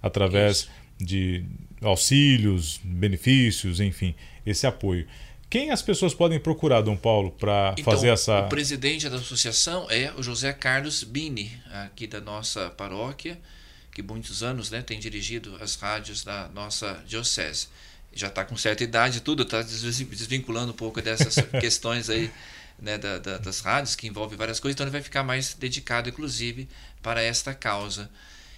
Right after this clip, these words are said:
Speaker 2: Então, eu não tenho agora aqui o dado, aliás, eu não enxergo, nem sei se tá aqui o nome da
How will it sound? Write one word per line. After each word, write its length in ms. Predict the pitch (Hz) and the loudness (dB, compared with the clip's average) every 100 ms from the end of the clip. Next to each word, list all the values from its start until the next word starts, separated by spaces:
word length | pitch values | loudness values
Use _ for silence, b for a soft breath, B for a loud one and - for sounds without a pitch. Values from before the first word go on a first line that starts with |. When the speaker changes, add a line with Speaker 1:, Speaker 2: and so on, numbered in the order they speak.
| B | B
Speaker 2:
Então, 480 | 123 120 127 139 156 | -10 -4 -4 -4 -4
eu 140 | 139 | -4
não 80 | 139 | -4
tenho 180 | 139 139 | -4 -2
agora 220 | 127 123 | 2 2
aqui 180 | 123 135 | 0 -2
o 240 | 120 - - | -2 -4 -4
dado, 200 | 117 123 | -2 -2
aliás, 240 | 113 120 131 | -2 -4 -4
eu 20 | |
não 60 | 147 | 0
enxergo, 320 | - 113 117 | 4 4 2
nem 80 | 131 | 0
sei 140 | 139 | 0
se 100 | - | 0
tá 80 | 123 | -2
aqui 220 | 117 123 | -4 -4
o 60 | 113 | -4
nome 320 | 107 110 104 | -2 -4 -4
da 200 | 95 | -4